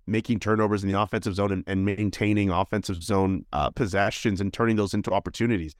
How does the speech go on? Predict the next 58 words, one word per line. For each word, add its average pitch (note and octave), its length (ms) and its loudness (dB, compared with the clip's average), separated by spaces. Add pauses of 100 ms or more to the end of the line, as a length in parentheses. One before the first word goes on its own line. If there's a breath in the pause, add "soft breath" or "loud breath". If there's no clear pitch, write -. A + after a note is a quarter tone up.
(260)
But, - 120 -6
like, - 120 -6
seeing F3+ 400 0
those A2+ 240 0
two A#2+ 320 0
work G#2 260 -2
together, A2+ 540 0 (220)
whether G2+ 240 2
it's F#2+ 100 0
Andrew G#2+ 240 2
Mangiapane G2+ 720 2
on A#2+ 80 2
their A#2+ 120 4
left A#2+ 300 0 (260)
or E2 100 -6
someone A#2+ 420 0
else F2 180 2
on A#2+ 100 2
their A#2+ 100 2
left, B2+ 260 -2
like, F2+ 160 0 (640)
it's G#2 160 -4
some C#3 160 -2
of, - 100 -2
it's, - 240 -6
it's G#2+ 120 -6
some G#2+ 460 0
really A#2+ 220 0
good G2 160 2
work E2+ 220 -2
from F2+ 160 -4
this E2+ 140 -6
team. F2 380 -6 (220)
It's F#2+ 120 -4
really A2 260 2
good F#2 240 0
work G2 160 -2
from F#2 140 -2
those F#2 160 0
two - 120 -10
players. F#2+ 460 2 (260)
So, A#2+ 80 0
yeah, C3 180 4
I - 60 2
think B2 140 2
a A2 60 2
guy A#2 140 2
like G#2 180 2
Michael G#2+ 240 0
Backlund, F#2+ 360 0
I F2+ 40 0
think A2 160 -6
he G#2 40 -2
deserves F#2+ 380 0
a E2 40 -6
lot G2 140 4
of - 80 -2
praise F#2 400 -2